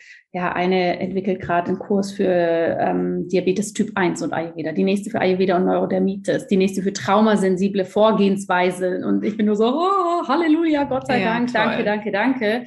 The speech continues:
Speaker 1: dass das alles kommt, weil wir brauchen das so sehr." Ähm,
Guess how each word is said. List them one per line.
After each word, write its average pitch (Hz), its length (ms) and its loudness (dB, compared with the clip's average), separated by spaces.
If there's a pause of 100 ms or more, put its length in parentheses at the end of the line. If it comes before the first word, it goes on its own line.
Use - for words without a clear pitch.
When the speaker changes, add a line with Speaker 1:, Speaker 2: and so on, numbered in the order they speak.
(280)
Speaker 1:
dass 185 140 -6
das 202 120 -2
alles 190 380 -2
kommt, 226 240 2
weil 175 140 2
wir 180 80 0
brauchen 180 340 2
das 175 180 -2
so 180 60 -4
sehr." 180 380 0 (420)
Ähm, 202 680 6